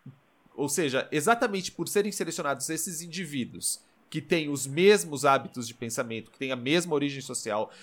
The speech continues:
que têm o mesmo gênero, né? Que têm o mesmo comportamento, que se formou nos mesmos lugares, né?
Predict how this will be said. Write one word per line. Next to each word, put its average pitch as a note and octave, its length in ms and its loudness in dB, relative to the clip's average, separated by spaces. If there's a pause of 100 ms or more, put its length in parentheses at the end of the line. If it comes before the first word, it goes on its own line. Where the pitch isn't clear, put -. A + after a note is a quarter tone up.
(160)
que B2+ 80 -10
têm D#3 120 0
o D#3+ 40 -2
mesmo F3 320 2
gênero, B2 640 4 (320)
né? C3+ 300 0 (280)
Que B2+ 80 -12
têm D3 140 0
o D3 60 0
mesmo E3 340 0
comportamento, D#3 1000 2
que - 100 -10
se D3+ 100 -4
formou D3+ 320 0
nos D#3+ 160 -2
mesmos D3 380 -2
lugares, A#2+ 640 2
né? C3+ 300 -2